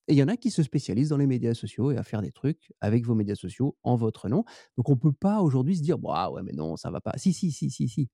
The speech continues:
Il y a des, il y a des, il y a des cohortes de gars qui sont spécialisés là-dedans. Il y en a qui sont spécialisés dans les emails. Il y en a qui sont spécialisés dans les comptes bancaires. Et ces mecs-là, ils vont faire ça toute la journée. Donc, si on sécurise pas ces comptes-là, bah,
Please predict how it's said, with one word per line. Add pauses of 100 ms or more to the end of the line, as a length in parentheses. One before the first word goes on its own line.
(300)
Il
y
a
des,
il
y
a
des,
il
y
a
des
cohortes
de
gars
qui
sont
spécialisés
là-dedans.
Il
y
en
a
qui
sont
spécialisés
dans
les
emails. (320)
Il
y
en
a
qui
sont
spécialisés
dans
les
comptes
bancaires. (480)
Et
ces
mecs-là, (460)
ils
vont
faire
ça
toute
la
journée. (300)
Donc,
si
on
sécurise
pas
ces
comptes-là,
bah,